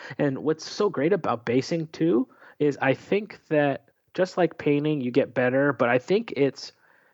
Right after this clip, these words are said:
you could take a few basic techniques of basing, and I think you can get p-,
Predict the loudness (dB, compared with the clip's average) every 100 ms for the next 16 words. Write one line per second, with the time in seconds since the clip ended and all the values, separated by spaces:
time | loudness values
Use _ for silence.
0 | _ _ _ _ _ -6 -2 -2 2 0
1 | 0 -4 -2 0 0 0 -2 -2 0 -2
2 | -4 _ _ -2 -2 0 -4 -4 -2 -4
3 | -2 -4 -4 0 0 0 -6 _ _ _
4 | -2 0 0 2 0 0 -2 -2 0 -2
5 | -4